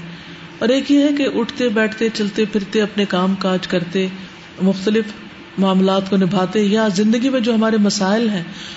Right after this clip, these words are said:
ان مسائل کے حل کے لیے یا دعائیں مانگتے ہوئے ہمارا اس سے کیا کنیکشن ہے کہ کیا اٹھتے بیٹھتے دعائیں مانگ رہے ہوتے ہیں، یہ صرف مصلی پہ بیٹھ کے مانگتے ہیں یا صرف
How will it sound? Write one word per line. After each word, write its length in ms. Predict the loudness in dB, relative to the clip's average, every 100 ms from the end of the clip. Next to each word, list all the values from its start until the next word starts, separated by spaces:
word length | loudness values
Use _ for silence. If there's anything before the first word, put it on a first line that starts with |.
| -16 -2
ان 140 | 0
مسائل 460 | 2 0 2 0 0
کے 100 | 0 0 2
حل 120 | 0
کے 140 | 0
لیے 240 | 0 2 2
یا 100 | 2
دعائیں 240 | 2 2 2
مانگتے 420 | 2 2 2 0
ہوئے 300 | 0 0 -2 -6 -14 -16 -18 -20 -14 -2
ہمارا 280 | 2 2 2
اس 120 | 2
سے 240 | 0 -2 -4 -8 -18 -8
کیا 180 | -2 -2 0
کنیکشن 440 | 0 0 -2 0
ہے 140 | -2
کہ 120 | -2 -4
کیا 140 | 0
اٹھتے 300 | 2 2 0
بیٹھتے 320 | 2 2 0 0
دعائیں 260 | 0 2
مانگ 260 | 2 2 2
رہے 100 | 0
ہوتے 200 | 0 0
ہیں، 80 | 0
یہ 40 |
صرف 240 | 2 2
مصلی 320 | 2 2 0 0
پہ 60 | 0
بیٹھ 260 | -2 -2 -2
کے 60 |
مانگتے 380 | -2 -2 -4 -4
ہیں 220 | -2 -2
یا 80 | -4
صرف 240 | -2 -2